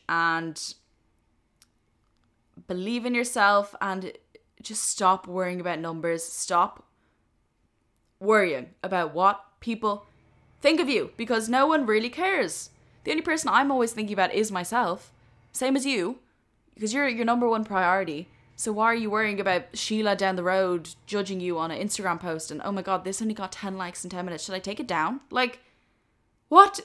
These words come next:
Like, if you actually listen to yourself, you're gonna be like, "What am I saying?"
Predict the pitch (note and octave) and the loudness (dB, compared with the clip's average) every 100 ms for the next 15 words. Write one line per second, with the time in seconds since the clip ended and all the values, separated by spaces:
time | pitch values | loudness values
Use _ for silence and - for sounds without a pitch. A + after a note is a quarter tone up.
0 | - A#3+ B3 C4 G#3 G#3+ D#4+ A3+ G3+ A3+ | -4 0 2 6 6 6 4 0 0 0
1 | A3 G3 F#3 E3 E3+ E3+ E3 D#3+ D3+ D3+ | -2 0 0 -2 -4 -6 -4 -6 -8 -12
2 | D3 C#3 C3+ C3+ D3+ D3 D3 G2 A2 | -10 -8 -8 -10 -12 -12 -12 -12 -14